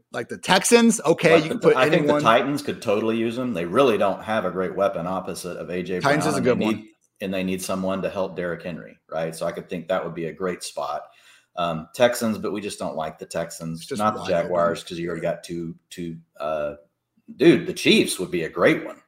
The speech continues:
Speaker 2: <laughs> Like, Chiefs, just
Speaker 1: Chiefs
Speaker 2: screw
Speaker 1: would
Speaker 2: it.
Speaker 1: be
Speaker 2: Like, just
Speaker 1: great.
Speaker 2: have, just, man, if you had him in the backfield every play, uh,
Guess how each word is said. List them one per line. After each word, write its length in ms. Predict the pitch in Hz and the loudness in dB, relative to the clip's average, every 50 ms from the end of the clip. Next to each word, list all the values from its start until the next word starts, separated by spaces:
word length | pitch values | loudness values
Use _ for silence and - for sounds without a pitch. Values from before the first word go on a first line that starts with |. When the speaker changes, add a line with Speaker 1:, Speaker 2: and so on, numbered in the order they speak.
| _ | _
Speaker 2:
<laughs> 140 | _ - _ | _ -10 _
Like, 300 | - 175 127 131 - - - - - - | 2 2 2 2 -2 -8 -16 -18 -12 -4
Chiefs, 320 | - - 170 208 196 - | 2 4 4 4 4 2
just 220 | - 147 147 - | 0 0 0 0
Speaker 1:
Chiefs 180 | 104 104 107 107 - | -2 -4 -4 0 2
Speaker 2:
screw 180 | 135 151 196 | 4 6 8
Speaker 1:
would 180 | 190 - 95 104 | 6 6 4 2
Speaker 2:
it. 80 | 107 98 | -4 -2
Speaker 1:
be 60 | 95 | 2
Speaker 2:
Like, 140 | 98 101 104 | 2 2 2
just 160 | - 120 110 | 2 2 2
Speaker 1:
great. 80 | 107 110 | 2 4
Speaker 2:
have, 360 | 120 135 156 143 - - - | 6 6 6 6 4 0 -4
just, 280 | - 139 123 - - - - _ - | -4 -4 -6 -6 -10 -16 -16 _ 0
man, 120 | 147 147 | 2 4
if 120 | 147 143 185 | 4 4 4
you 100 | 226 226 | 4 4
had 160 | 214 180 143 | 4 4 4
him 180 | 135 131 143 | 4 2 4
in 60 | 143 127 | 4 2
the 80 | 107 | 2
backfield 600 | 90 95 101 110 113 - 135 131 127 127 131 127 127 - _ _ _ _ _ | 4 4 4 4 2 0 -2 0 0 0 -2 -6 -10 -16 _ _ _ _ _
every 240 | 127 131 127 131 127 | -4 -2 -2 -4 -2
play, 360 | - 139 135 139 135 139 139 - - _ _ _ _ _ _ _ _ _ | 0 2 4 4 2 0 -4 -10 -16 _ _ _ _ _ _ _ _ _
uh, 80 | - | -8